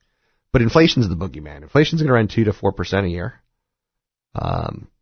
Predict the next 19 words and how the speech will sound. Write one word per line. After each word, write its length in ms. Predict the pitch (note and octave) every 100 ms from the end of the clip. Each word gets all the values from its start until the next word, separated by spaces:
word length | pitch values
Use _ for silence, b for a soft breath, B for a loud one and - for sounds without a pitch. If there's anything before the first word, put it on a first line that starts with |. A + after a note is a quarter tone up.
| _ _
investing 360 | A#2+ C3+ - A#2
will 60 |
get 140 | A2 -
you 60 |
seven 220 | - G2+
to 60 | E2
ten 200 | G#2+ C#2
percent 220 | - D2+
a 40 | -
year. 200 | - - _ _ _ _ _
Real 120 | B2
estate 200 | C3+ C#3+
will 100 | G#2+
get 140 | A2 G#2
you 40 |
about 200 | E2+ - _
four 140 | G2+ F#2+
to 60 |
five, 440 | F2 E2 A1+ G1+